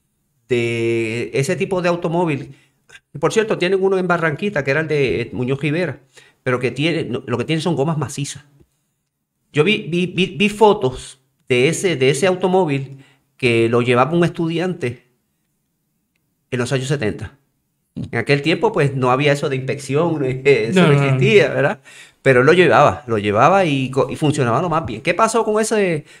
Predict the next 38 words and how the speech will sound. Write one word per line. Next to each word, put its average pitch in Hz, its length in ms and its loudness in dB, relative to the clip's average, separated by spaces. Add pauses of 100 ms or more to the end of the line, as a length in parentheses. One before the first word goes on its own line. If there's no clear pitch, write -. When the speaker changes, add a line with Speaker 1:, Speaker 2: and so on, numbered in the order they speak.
(100)
Speaker 1:
con 160 100 0
ese 220 100 2
automóvil? 214 440 2
Con 156 160 -2
ese 175 100 -2
automóvil, 202 360 2
no 139 100 -2
sé 180 140 -4
qué 196 100 -2
pasó, 202 320 -4 (440)
pero 127 360 2
que 123 260 0
era 147 120 4
bien 214 160 -2
interesante 214 500 -2
porque 151 220 -2
ese 156 180 0
automóvil, 180 460 0
según 139 240 -2
me 170 120 0
cuentan 175 400 -2
los 139 260 2
que 151 120 0
lo 123 120 2
vieron, 139 440 0 (100)
¿verdad? 110 320 -8
Los, 107 240 -8
los, - 200 -8 (100)
los, - 120 -12 (420)
los, - 140 -6 (140)
los 117 140 -2
empleados 113 400 0
que 170 80 0
lo 151 100 2
vieron, 143 300 0
que 127 80 -2
lo 113 120 0
veían 123 580 -2